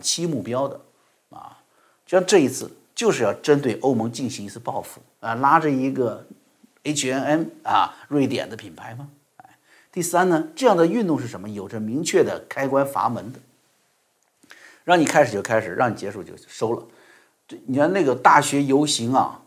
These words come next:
它全在什么？全在二线城市。你二线城市你游行，你抗日抗给谁看呢？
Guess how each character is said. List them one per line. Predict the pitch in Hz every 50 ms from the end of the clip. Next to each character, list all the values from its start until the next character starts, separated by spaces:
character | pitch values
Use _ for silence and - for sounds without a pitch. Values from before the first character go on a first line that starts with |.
| _ _
它 | - - 135
全 | 135 - - 123 127
在 | 143 143 127
什 | 110 104
么？ | 85 87
全 | 90 - 113 123
在 | 131 -
二 | - 135 123
线 | 110 - - 90
城 | - - 87 87
市。 | - - - - _ _ _ _ _ _ _ _ -
你 | 120 147
二 | 208 254 233
线 | 180 - 135 123 113
城 | - - - 127
市 | 123 131 117
你 | 98 95 95
游 | 90 104 120
行， | 120 120 120 117
你 | 110 92
抗 | - - - 135 120
日 | 107
抗 | 104 - - 117
给 | 98 82
谁 | - - 85
看 | 107 - - 107 101 90 82
呢？ | -